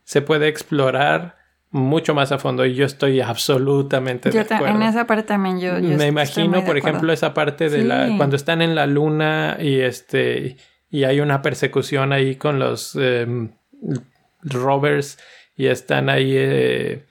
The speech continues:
Speaker 1: que se ve como que hay una especie de conspiración, que hay intrigas, que hay facciones. Te mencionan un poco que la luna es un territorio, pues, en guerra.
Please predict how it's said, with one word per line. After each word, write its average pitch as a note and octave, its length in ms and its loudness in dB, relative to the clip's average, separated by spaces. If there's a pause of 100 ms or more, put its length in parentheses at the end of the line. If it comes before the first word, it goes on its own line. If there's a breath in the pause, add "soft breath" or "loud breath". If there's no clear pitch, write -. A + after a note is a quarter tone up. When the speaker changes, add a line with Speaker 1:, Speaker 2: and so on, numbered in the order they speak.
(420)
Speaker 1:
que C#3+ 120 2
se D3 120 0
ve C#3 160 0
como F#3 240 0
que D3 100 0
hay C#3+ 140 2
una D#3+ 140 2
especie D#3 340 -2
de D3+ 80 0
conspiración, C3 880 0
que C#3+ 80 0
hay C3 160 2
intrigas, B2+ 640 0
que - 140 -2
hay B2+ 140 2
facciones. C3 880 -2 (360 loud breath)
Te D3 100 2
mencionan D3 640 2
un E3 160 0
poco F#3 600 -2 (320 loud breath)
que D3+ 120 2
la C3+ 160 2
luna D#3+ 600 2
es D3+ 220 0
un E3+ 160 0
territorio, C#3+ 1200 0 (240)
pues, C3+ 180 0
en B2+ 100 2
guerra. C#3 440 -2